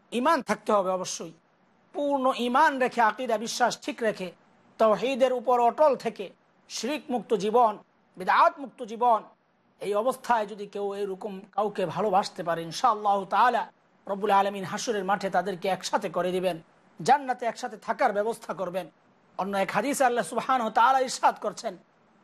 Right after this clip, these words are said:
"ওয়াজাবাত আলাইয়া মুহাব্বাতি", ওই ব্যক্তিকে ভালোবাসা আমার জন্য ওয়াজিব হয়ে যায় যারা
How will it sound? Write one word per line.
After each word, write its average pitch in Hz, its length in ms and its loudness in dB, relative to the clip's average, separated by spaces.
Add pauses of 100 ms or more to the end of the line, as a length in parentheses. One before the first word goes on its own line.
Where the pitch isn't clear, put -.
(100)
"ওয়াজাবাত 214 400 0
আলাইয়া 302 440 0
মুহাব্বাতি", 226 640 0 (560)
ওই 196 140 0
ব্যক্তিকে 247 480 2
ভালোবাসা 262 500 4
আমার 262 240 -2
জন্য 285 240 -8
ওয়াজিব 262 380 2
হয়ে 226 200 0
যায় 185 200 -6 (480)
যারা 196 440 0